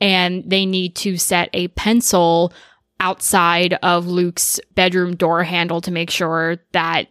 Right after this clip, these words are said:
he doesn't sleepwalk, because if the pencil drops, then you'll know that he has sleptwalk or that he has left the room after he was supposed to go to bed. But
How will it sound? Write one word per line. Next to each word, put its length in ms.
he 160
doesn't 240
sleepwalk, 640
because 240
if 60
the 80
pencil 280
drops, 320
then 140
you'll 140
know 180
that 160
he 120
has 160
sleptwalk 520
or 80
that 160
he 100
has 260
left 260
the 100
room 420
after 260
he 140
was 140
supposed 340
to 80
go 140
to 80
bed. 340
But 420